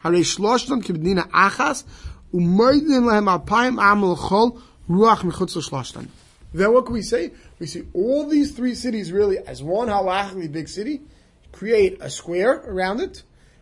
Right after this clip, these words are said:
and now you have two thousand amas the mechaber holds from the edge of your new current square. 'Cause as we learned in Tchumen, we always make squares.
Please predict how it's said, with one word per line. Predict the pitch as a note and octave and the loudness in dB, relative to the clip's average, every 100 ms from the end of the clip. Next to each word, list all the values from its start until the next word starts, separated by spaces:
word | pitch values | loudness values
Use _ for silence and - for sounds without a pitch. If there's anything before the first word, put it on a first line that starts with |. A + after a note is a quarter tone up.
| _ | _
and | D#3 F3+ | -8 -2
now | B3+ A3+ A3+ A3 - - | 0 0 -2 -6 -12 0
you | F#3 | 0
have | F3+ | 0
two | B3 | -4
thousand | A3+ A3+ G#3 F#3+ G#3 | 0 0 0 -2 -2
amas | G#3 G3 - | -4 -4 -8
the | |
mechaber | E3+ D#3 F3 E3+ D#3 | -10 -6 -6 -4 -2
holds | D3+ D3 C#3+ - - - - _ - - - - - | -2 -4 -6 -12 -20 -20 -20 _ -18 -18 -18 -20 -16
from | - F3+ E3+ | -4 -2 0
the | F3 | 2
edge | F#3 D#3+ | 2 4
of | E3+ D3+ - _ - - - | 0 0 -10 _ -20 -20 -8
your | F3+ | -4
new | F3 F3+ G#3+ F#3+ F#3 - - - - | -4 -2 -2 -2 -6 -12 -20 -20 -20
current | - G#3+ G3 D#3 D#3 - - - | -4 0 0 0 -8 -14 -20 -20
square. | - - G3 G3 C3 | -16 -14 -6 -6 -6
'Cause | C#3+ | -4
as | F3 E3+ | -2 -2
we | F3+ | -2
learned | F3 | -4
in | F3 | -6
Tchumen, | - G3 F#3+ | -8 -8 -6
we | D#3+ | -8
always | - E3 D#3+ D3 | -8 -6 -6 -6
make | D3 C#3 | -8 -10
squares. | - - D3 - - | -12 -14 -16 -18 -16